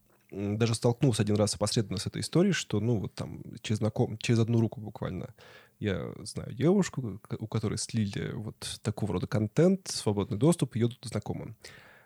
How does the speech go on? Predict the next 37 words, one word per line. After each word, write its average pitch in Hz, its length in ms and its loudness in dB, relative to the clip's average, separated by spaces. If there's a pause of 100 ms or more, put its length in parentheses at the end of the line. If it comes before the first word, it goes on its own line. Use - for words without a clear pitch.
(540)
И 147 760 4 (180)
с - 160 0
одной 139 220 6
стороны, 113 460 4 (1400)
э, 107 680 0 (220)
ты 160 120 4
как 143 140 -6
бы 120 120 0
вроде 139 220 4
как, - 380 -2
потому 117 220 6
что - 180 2
в 147 40 6
обществе - 240 0
живёшь, 127 180 4
ты 135 100 0
как 127 160 0
будто 123 280 2
бы 113 100 4
хочешь - 240 2
это 117 140 2
порицать. - 500 0 (340)
А 117 100 0
с 104 60 -2
другой 123 220 4
стороны, 113 320 4
ты 98 80 -4
приходишь 113 280 0
к - 60 -20
тому, 123 200 2
что, - 180 -2
ну, 110 120 0
каждый 110 320 0
зарабатывает 107 460 0
же 110 80 -6
как - 160 -10
может, 147 280 0